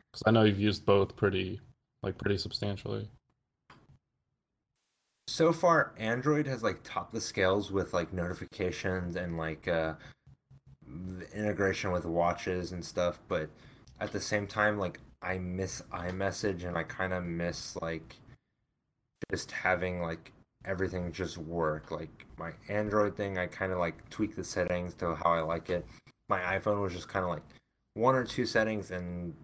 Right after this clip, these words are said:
Speaker 2: it just worked. Like, I didn't have to worry about it. I just used my phone.
Speaker 1: Yeah. Okay, that's fair. Um, the thing with the MacBook Pros, though, um, see, I was talking, like, someone messaged me about this. Oh, yeah, so, like,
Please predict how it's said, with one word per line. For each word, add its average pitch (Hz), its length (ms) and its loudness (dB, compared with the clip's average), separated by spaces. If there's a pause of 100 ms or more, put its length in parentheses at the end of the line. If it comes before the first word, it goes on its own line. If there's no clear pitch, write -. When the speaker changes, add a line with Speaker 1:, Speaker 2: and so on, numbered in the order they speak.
(260)
Speaker 2:
it - 80 6
just 85 180 -4
worked. 80 540 0
Like, 85 120 -4
I 90 100 4
didn't 92 120 0
have 90 120 -6
to 87 80 0
worry 80 200 2
about 78 240 2
it. 78 160 -2
I 90 60 -2
just 95 180 0
used 92 220 2
my 80 160 0
phone. 80 360 0 (960)
Speaker 1:
Yeah. 143 60 6
Okay, 107 240 8
that's 117 160 2
fair. 101 260 0 (1900)
Um, 104 520 6 (640)
the 117 100 10
thing 190 240 10
with 180 160 8
the 117 120 10
MacBook 110 420 6
Pros, 107 340 4
though, 139 380 2 (180)
um, 104 580 0 (120)
see, - 180 -6
I 107 60 0
was - 300 -2 (360)
talking, 139 380 8
like, 110 140 4
someone 160 280 6
messaged 107 300 2
me 101 120 0
about 95 260 0
this. 101 160 0
Oh, 123 80 10
yeah, 110 180 10
so, 110 180 4
like, 98 240 6